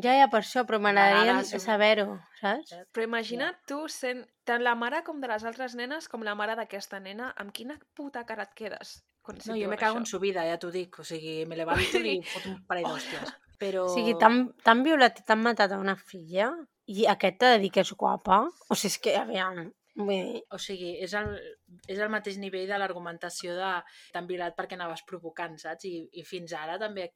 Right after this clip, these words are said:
Speaker 2: aquest
Speaker 3: Hmm.
Speaker 2: argument, la gent no parlava de les violacions ni això perquè tenien por que els hi diguessin això, perquè era un, una
Speaker 3: Hmm.
Speaker 2: manera de justificar-ho molt normal,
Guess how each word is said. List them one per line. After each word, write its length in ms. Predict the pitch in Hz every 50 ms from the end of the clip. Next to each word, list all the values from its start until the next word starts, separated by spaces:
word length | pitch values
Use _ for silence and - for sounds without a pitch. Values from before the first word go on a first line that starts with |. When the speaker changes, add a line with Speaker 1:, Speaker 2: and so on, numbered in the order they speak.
| _ - 185
Speaker 2:
aquest 220 | 170 - 170 -
Speaker 3:
Hmm. 60 | 185 285
Speaker 2:
argument, 340 | 285 269 240 233 165 196 220 _ _ _ _
la 160 | 190 180 180
gent 180 | 175 180 175 180
no 140 | 185 185
parlava 340 | 185 202 196 196 185 175 170 170
de 60 | 170
les 160 | 170 170 170
violacions 560 | - 180 180 175 175 - - 185 170 170 -
ni 60 | 175
això 280 | 170 170 - - 185 - -
perquè 340 | 202 208 208 208 202 190 -
tenien 320 | 175 165 170 170 165 170
por 160 | - 175 170
que 80 | - 180
els 120 | 190 196
hi 40 | 208
diguessin 380 | 202 190 175 170 - - 165 151
això, 320 | 147 - - 202 190 180 _ _ -
perquè 400 | - 190 185 - 185 180 - - _ _ -
era 200 | 196 185 208 240
un, 140 | 254 247 247 226
una 120 | 208 208
Speaker 3:
Hmm. 40 | 214
Speaker 2:
manera 260 | 208 202 196 190 196
de 100 | 190 190
justificar-ho 600 | 185 - 190 180 - 190 - - 190 - 175 170 190
molt 180 | 226 247 233 185 165
normal, 500 | 160 151 147 180 202 180 139 139 147